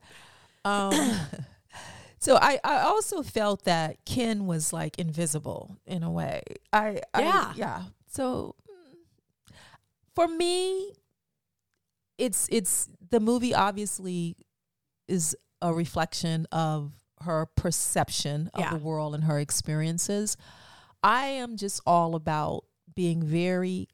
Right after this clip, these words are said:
Speaker 1: cautious, mindful, and aware of <sighs> not putting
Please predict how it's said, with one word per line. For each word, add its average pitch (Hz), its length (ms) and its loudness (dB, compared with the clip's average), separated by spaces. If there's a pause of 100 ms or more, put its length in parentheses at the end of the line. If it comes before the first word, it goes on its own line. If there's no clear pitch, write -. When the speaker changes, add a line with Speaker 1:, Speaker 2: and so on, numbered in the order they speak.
(120)
Speaker 1:
cautious, 185 840 4 (500)
mindful, 175 680 2
and 170 160 2
aware 165 800 -2 (1080)
of 160 560 4 (2500)
<sighs> - 40 -6 (1700)
not 226 420 2 (100)
putting 196 680 -2